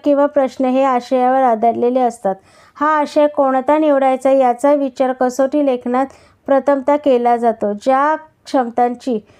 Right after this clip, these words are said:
कसोटीद्वारा तपासणी अथवा मापन करावयाचे आहे, त्या क्षमता वापराव्या लागतील, अशा स्वरूपाचा आशय शोधून त्यांचे प्रतिचयन, सॅ-, म्हणजे सॅम्पलिंग,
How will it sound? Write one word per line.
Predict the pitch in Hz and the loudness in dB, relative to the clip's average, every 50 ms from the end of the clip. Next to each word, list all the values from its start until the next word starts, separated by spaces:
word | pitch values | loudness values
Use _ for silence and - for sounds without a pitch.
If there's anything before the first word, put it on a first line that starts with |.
| _ _ _ - | _ _ _ -4
कसोटीद्वारा | 285 269 262 254 - 285 285 285 311 311 302 302 285 285 262 254 247 262 | -2 -2 -2 0 0 0 0 2 0 0 0 0 0 0 2 2 0 0
तपासणी | 254 254 262 254 254 254 247 247 247 - 277 285 | 0 -2 -4 -2 -2 -2 -4 -4 -2 -2 0 0
अथवा | 269 262 247 247 - 254 262 277 | 2 0 -2 -2 -2 -2 -2 0
मापन | 285 285 262 233 226 - 254 254 | 0 0 -2 -2 -4 -4 -4 -4
करावयाचे | 262 - 269 254 247 247 240 247 240 247 247 - 262 | -2 -2 0 0 2 2 0 0 -2 -4 -4 -2 0
आहे, | 247 240 233 214 214 214 _ _ _ _ _ _ - | 0 2 0 -2 -4 -8 _ _ _ _ _ _ 0
त्या | 285 294 | 0 0
क्षमता | 294 294 - 320 285 254 247 - 269 262 | 0 -2 -2 -2 -2 -2 -2 0 0 0
वापराव्या | 262 254 247 247 247 247 247 247 247 262 269 | 0 0 -2 -2 0 0 0 2 0 0 0
लागतील, | 269 254 240 226 - _ - 220 214 196 _ _ _ _ _ - | 0 0 -2 -2 -4 _ -4 -4 -4 -4 _ _ _ _ _ -6
अशा | - 247 240 - 294 311 | -6 -4 -2 0 0 0
स्वरूपाचा | 302 - 311 277 262 254 - 254 247 240 - 269 | 0 2 0 0 0 0 -2 -2 -2 0 0 -2
आशय | 262 254 247 240 240 - 262 262 | 0 0 -2 -2 -2 0 -2 -2
शोधून | 254 - 269 247 247 233 254 247 240 | 0 0 -2 0 0 -2 -4 -4 -2
त्यांचे | 233 247 240 240 226 - 285 | -2 -4 -4 -4 -2 -4 -2
प्रतिचयन, | 277 - 262 240 247 254 254 247 277 262 233 214 196 196 - _ _ _ _ - - _ _ _ _ _ _ _ _ - - | 0 0 -2 -2 -2 -6 -6 -2 -2 0 0 -2 -4 -6 -12 _ _ _ _ -20 -20 _ _ _ _ _ _ _ _ -6 -2
सॅ-, | 285 269 254 240 233 233 | -2 -2 0 -2 -4 -4
म्हणजे | 240 247 247 247 269 269 | -4 -4 -2 0 -2 -2
सॅम्पलिंग, | - - 269 240 240 233 - - 269 262 269 254 220 202 | 0 0 0 0 0 -4 -4 -4 0 0 0 0 -2 -4